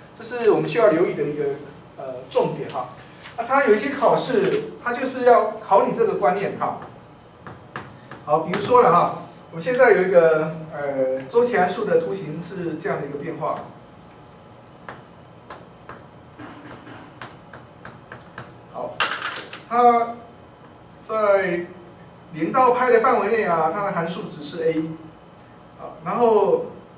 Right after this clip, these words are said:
零到负派的范围内啊，它的函数值是负 A。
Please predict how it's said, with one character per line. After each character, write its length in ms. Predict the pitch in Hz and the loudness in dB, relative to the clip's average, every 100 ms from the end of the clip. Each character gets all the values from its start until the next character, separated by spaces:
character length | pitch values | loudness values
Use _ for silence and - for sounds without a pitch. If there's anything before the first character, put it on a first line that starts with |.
| - - - - - - - - - - - - - - | -20 -20 -20 -20 -20 -20 -20 -20 -20 -20 -20 -20 -20 -16
零 200 | 165 175 | -10 -6
到 340 | 220 262 233 - | 0 4 4 2
负 240 | - 262 | -4 -8
派 240 | - 220 220 | -4 0 0
的 120 | 202 | 0
范 260 | 262 240 | 0 0
围 100 | 170 | 0
内 220 | 170 208 175 | -2 -2 -2
啊， 220 | 151 - | -2 -2
它 80 | 254 | -4
的 60 | 233 | -4
函 160 | 208 | -6
数 180 | 214 220 | -6 -8
值 200 | - 156 | -8 -8
是 160 | 151 180 | -8 -8
负 280 | 170 170 | -10 -6
A。 200 | 170 156 | -2 -2